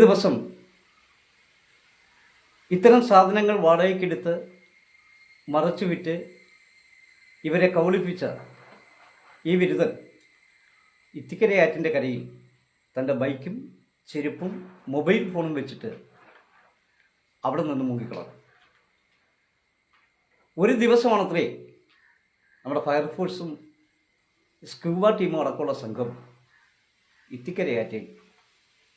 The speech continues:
ഈ വിരുദ്ധനെ തപ്പിയത്. പക്ഷെ ഫലമോ നിഷ്ഫലം. ഇദ്ദേഹം, ഇതിൻ്റെ പേര് ജയദാസ് എന്നാണ്.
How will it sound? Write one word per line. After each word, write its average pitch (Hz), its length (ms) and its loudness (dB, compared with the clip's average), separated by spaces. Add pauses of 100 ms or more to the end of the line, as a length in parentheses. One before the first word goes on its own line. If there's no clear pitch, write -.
ഈ 139 120 -4
വിരുദ്ധനെ 123 380 -4
തപ്പിയത്. - 400 -14 (1200)
പക്ഷെ 135 260 0
ഫലമോ 135 240 4 (1000)
നിഷ്ഫലം. 123 360 -6 (2000)
ഇദ്ദേഹം, 131 320 6 (420)
ഇതിൻ്റെ 180 260 4
പേര് 165 260 6 (100)
ജയദാസ് 147 460 4
എന്നാണ്. - 240 -10